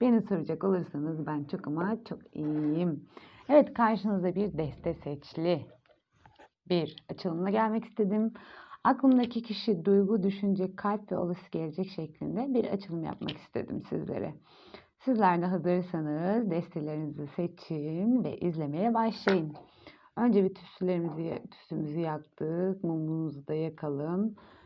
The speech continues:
Sonrasında da başlayalım. Hazırsanız eğer. Evet. Bol bol size şifa versin. Şöyle güzelce kartlarımıza da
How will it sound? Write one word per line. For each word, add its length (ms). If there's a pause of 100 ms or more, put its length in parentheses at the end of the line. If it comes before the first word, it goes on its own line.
(260)
Sonrasında 560
da 140
başlayalım. 1400 (380)
Hazırsanız 720
eğer. 880 (1080)
Evet. 200 (1040)
Bol 280
bol 200
size 260
şifa 460
versin. 800 (680)
Şöyle 340
güzelce 500
kartlarımıza 760
da 220